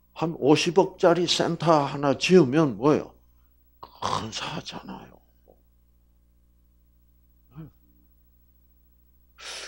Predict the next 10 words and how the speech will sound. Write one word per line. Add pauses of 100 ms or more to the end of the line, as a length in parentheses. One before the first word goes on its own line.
그러면
또
나가고
싶어. (1700)
아니죠. (1500)
그
벤츠도
한
대
사시고,